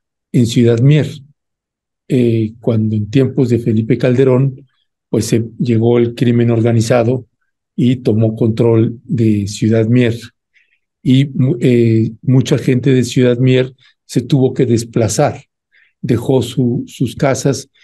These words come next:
y se tuvo que ir a Ciudad Miguel Alemán. Y ahora Ciudad Miguel Alemán está dis-, en disputa entre el cártel del Golfo y el cártel, eh,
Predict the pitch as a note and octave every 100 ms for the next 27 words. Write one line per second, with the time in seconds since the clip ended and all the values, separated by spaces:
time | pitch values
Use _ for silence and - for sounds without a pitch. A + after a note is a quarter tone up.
0 | _ _ A#3 A2+ B2 - C#3 C3+ C3 B2+
1 | B2 B2+ A#2+ _ - A#2+ A#2 A2+ - B2
2 | A#2+ A#2+ A2+ A#2 A2+ B2 D3 A#2 B2+ _
3 | _ - - _ _ C3 B2 C#3+ C#3+ A#2
4 | C3 A#2+ C#3 D3 C#3+ D3 D3 C#3 C#3 C#3+
5 | - - - A2+ A#2+ A#2 A#2+ A#2 E4 F#3
6 | C3 A#2 A2+ - C#3 A#2 C3+ C3 - _
7 | _ - A#2 A#2 A#2+ A#2 C#3 B2 A#2 B2+
8 | C3 B2+ C3+ B2+ B2 C#3+ C#3+ - _ _
9 | - A#2 A#2 A#2 A#2 A2+ C3 A#2+ B2+ D#3+
10 | - B2+ A#2 A#2